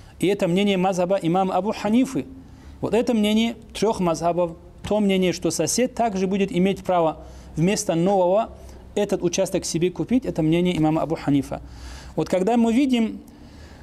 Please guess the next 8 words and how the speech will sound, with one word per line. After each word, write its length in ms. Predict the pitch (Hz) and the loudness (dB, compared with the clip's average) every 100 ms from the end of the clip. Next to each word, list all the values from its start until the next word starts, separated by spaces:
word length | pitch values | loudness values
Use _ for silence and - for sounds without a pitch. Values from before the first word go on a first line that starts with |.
| - - | -14 -2
как 240 | 202 170 | 0 2
бы, 140 | 180 175 | 2 0
что 360 | - 185 175 - 156 | 2 2 2 0 2
нужно 500 | 190 254 202 190 156 - - - - - - - - - - - - - 139 | 2 4 2 2 -2 -10 -18 -20 -20 -20 -20 -18 -18 -18 -18 -18 -10 -6 -2
как-то 480 | 202 - 170 147 - - - | -2 0 0 -2 -8 -20 -8
эти 180 | 196 196 | -4 -2
хадисы 380 | 190 175 208 170 | -2 0 0 0
согласовать, 800 | 180 165 160 156 175 240 285 | -2 0 0 0 2 2 0